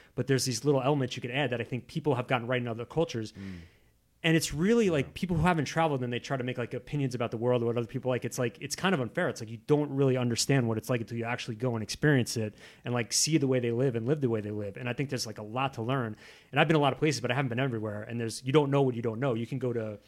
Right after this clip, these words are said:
Speaker 1: I don't know, Japan or China or somewhere in the Middle East and realize, like, "Wow, I didn't, like, realize that's a way you could live. And maybe I could, like, add that part to my life."
Speaker 2: Mm.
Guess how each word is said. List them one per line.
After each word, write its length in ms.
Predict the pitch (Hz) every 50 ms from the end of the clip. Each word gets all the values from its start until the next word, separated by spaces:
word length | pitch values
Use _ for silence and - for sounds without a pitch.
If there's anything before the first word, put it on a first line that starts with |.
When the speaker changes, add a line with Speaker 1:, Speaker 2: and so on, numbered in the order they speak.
| - _
Speaker 1:
I 40 | -
don't 80 | 117 110
know, 100 | 110 104
Japan 480 | 98 - - - 120 123 123 120 113
or 80 | 107 107
China 300 | - - 131 123 117 113
or 40 | 107
somewhere 220 | - - 127 127
in 60 | 120
the 60 | 117 113
Middle 200 | 123 120 117 123
East 240 | 131 117 - -
and 280 | - - - - - _
realize, 220 | 131 127 127 123
like, 160 | 107 110 - -
"Wow, 220 | 165 196 175 131
I 60 | 127
didn't, 240 | 147 147 143 139 143
like, 140 | 147 127 104 -
realize 360 | 131 147 175 165 135 120 117
that's 180 | 110 131 135 -
a 60 | 135
way 140 | 117 131 135
you 120 | 135 127
could 160 | 127 - -
live. 240 | 117 123 151 156 123
And 140 | 117 117 117
maybe 180 | 123 147 143 139
I 60 | 127
could, 100 | 120 120
like, 160 | 117 113 -
add 160 | 123 131 123
that 160 | 123 147 156
part 160 | - - 117 -
to 40 | -
my 120 | 107 104 104
life." 200 | 104 107 104
Speaker 2:
Mm. 60 | 87